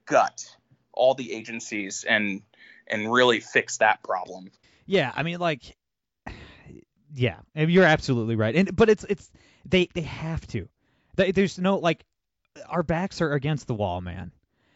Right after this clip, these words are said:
Speaker 2: And it, I'm
Speaker 1: Yeah.
Speaker 2: not even talking about auditing these agencies. I mean, like, the only path forward is to abolish the F B I, to abolish the I R S. I, they, I don't know how you
Speaker 1: Yeah, they're
Speaker 2: reform.
Speaker 1: fundamentally corrupt
Speaker 2: Like,
Speaker 1: at the
Speaker 2: the, the,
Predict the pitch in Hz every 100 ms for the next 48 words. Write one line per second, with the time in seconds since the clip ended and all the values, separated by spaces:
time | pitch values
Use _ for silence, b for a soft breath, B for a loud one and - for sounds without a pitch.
0 | _ 175 220 180 202 247 233 160 190 165
1 | - 131 127 127 113 104 98 107 95 92
2 | 107 95 151 156 165 143 143 175 160 180
3 | 170 - 135 - 127 110 107 - 107 95
4 | 98 95 - 107 95 - 104 - - _
5 | _ _ _ - 131 117 113 104 - 107
6 | 92 92 90 92 - 185 185 202 175 170
7 | 240 180 208 190 135 131 143 - 160 165
8 | 127 120 - _ _ _ - 87 - 190
9 | - - - _ _ _ _ 185 175 185